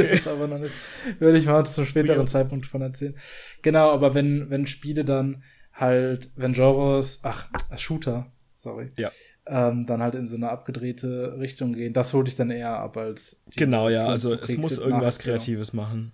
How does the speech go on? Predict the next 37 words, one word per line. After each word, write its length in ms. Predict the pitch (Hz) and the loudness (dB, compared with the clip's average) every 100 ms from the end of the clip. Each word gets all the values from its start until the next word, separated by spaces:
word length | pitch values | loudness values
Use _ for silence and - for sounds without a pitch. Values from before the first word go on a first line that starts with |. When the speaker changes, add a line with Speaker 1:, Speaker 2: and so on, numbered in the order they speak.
| - | -10
Speaker 2:
Es 140 | 123 | -6
muss 200 | 143 135 | -4 -4
Speaker 1:
Mhm. 80 | 123 | -2
Speaker 2:
irgendwas, 420 | 123 117 110 110 | 0 0 0 -4
irgendwas 300 | - 117 113 | -4 -2 -2
Interessantes 500 | 113 110 113 110 113 | -4 -6 -4 -6 -6
machen. 240 | 117 113 113 | -6 -4 -4
Ich 80 | - | 0
fand 200 | 147 - | -2 -2
auch 140 | 135 | -4
tatsächlich 560 | 143 - 143 - 127 - | -4 -4 -4 -4 -6 -2
damals, 440 | 123 123 120 117 | 0 0 -2 -4
dass 200 | 123 117 117 | -6 -8 -6
The 140 | 123 | -6
Order 360 | - 117 135 127 | -2 0 2 0
eighteen 340 | 107 113 135 | 0 -4 -4
eighty-six 720 | 117 117 113 - 143 - - - _ _ _ _ | -6 -6 -6 -8 -8 -10 -12 -14 _ _ _ _
für 180 | - 131 | -6 -4
die 80 | 123 | -2
P 140 | 135 | -2
S 140 | 123 - | -2 -2
vier, 280 | 143 143 | -2 0
diesen, 420 | 123 113 123 117 113 | 0 -2 -2 -2 -6
es 100 | - | -10
war, 120 | 120 131 | -8 -6
glaub 140 | 147 | -6
ich, 40 | |
sogar 180 | - 127 | -6 -4
ein 40 | 123 | -2
Launch-Titel 480 | 123 143 - 135 123 | -2 -4 -4 -6 -4
oder 160 | 113 | -4
so, 220 | 113 113 - _ _ _ _ _ _ _ _ | -4 -6 -8 _ _ _ _ _ _ _ _
oder 180 | 123 113 | -4 -2
relativ 380 | 120 120 127 127 | -2 -2 -4 -4
nah 180 | 117 117 | -2 -2
dran, 400 | 113 127 127 - | -2 -2 -2 -4
ähm, 380 | 123 117 117 113 | -2 0 2 -2